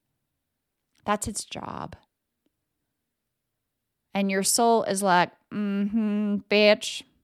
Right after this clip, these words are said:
Listen, okay? When you start giving in to your reptilian brain, to that subconscious mind, which drives ninety-five percent of our, or ninety, ninety percent of our behaviors, by the way, okay?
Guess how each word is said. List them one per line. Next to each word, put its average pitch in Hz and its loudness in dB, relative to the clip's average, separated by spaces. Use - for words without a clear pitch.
Listen, 170 -4
okay? 170 2
When 170 -4
you 190 -2
start 208 0
giving 214 0
in 175 0
to - -8
your 156 -2
reptilian 214 0
brain, 147 -2
to 147 -6
that 170 0
subconscious - -8
mind, 80 -6
which - -4
drives 190 2
ninety-five 185 -2
percent 190 -2
of 160 -4
our, - -4
or 156 -2
ninety, 190 0
ninety 190 -2
percent - -4
of 160 -4
our - -6
behaviors, 160 -2
by - -8
the - -8
way, 67 -4
okay? 151 -4